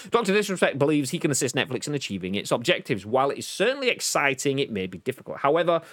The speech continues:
this does not appear to be a hindrance to the streamer's desire to collaborate. In fact, he believes he can help the game business develop a, quote, "dominating streaming platform." Uh, Netflix's gaming aspirations appear to be similar to P S Now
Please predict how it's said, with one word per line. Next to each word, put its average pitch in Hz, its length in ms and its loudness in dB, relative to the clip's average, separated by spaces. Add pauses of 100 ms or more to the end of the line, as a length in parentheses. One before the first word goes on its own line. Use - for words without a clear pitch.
(260)
this 160 240 0
does 135 180 0
not 135 180 2
appear 104 340 -2
to 101 120 -14
be 107 140 0
a 98 40 -2
hindrance 104 360 -8
to - 80 -14
the 104 100 -8
streamer's 95 320 -8
desire 87 400 -8
to - 140 -12
collaborate. 120 480 2
In 147 160 2
fact, - 640 0 (280)
he 196 180 2
believes 151 380 2
he 151 100 0
can 131 100 -4
help 123 160 0
the 120 60 -6
game 120 260 2
business 107 460 -2 (180)
develop 107 400 2 (140)
a, 117 60 -4
quote, 135 480 2 (180)
"dominating 135 640 2
streaming 95 480 -6
platform." - 560 -4 (320)
Uh, 113 100 2
Netflix's 151 760 0
gaming 139 400 2
aspirations 123 600 -2
appear 208 360 -2
to - 100 -2
be 170 80 2
similar 113 300 0
to - 100 -14
P 120 120 0
S 107 140 -2
Now 98 280 -2